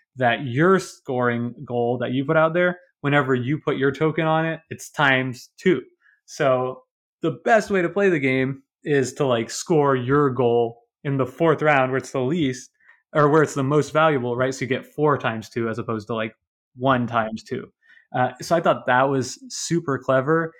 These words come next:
and created this, like, really, uh, kind of compelling decision space each round about what to try and achieve. So, like,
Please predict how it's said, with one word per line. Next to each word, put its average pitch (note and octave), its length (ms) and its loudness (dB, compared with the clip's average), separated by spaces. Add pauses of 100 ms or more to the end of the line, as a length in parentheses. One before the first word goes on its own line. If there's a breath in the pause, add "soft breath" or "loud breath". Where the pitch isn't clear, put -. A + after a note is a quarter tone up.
(160 soft breath)
and C3+ 180 -2
created D3 440 2
this, C#3 160 -2
like, C3+ 160 0
really, D3+ 720 0 (100)
uh, B2+ 240 0 (100)
kind C#3 160 0
of B2+ 100 -2
compelling C#3+ 720 0
decision D#3+ 540 -2
space B2 280 -2
each D3+ 180 -8
round C3 260 -2
about A#2+ 280 2 (380)
what C3+ 380 2 (100)
to C3+ 140 -6
try C3 280 -2
and B2+ 120 0
achieve. E3 560 -4
So, C3 160 -4
like, A#2+ 200 -2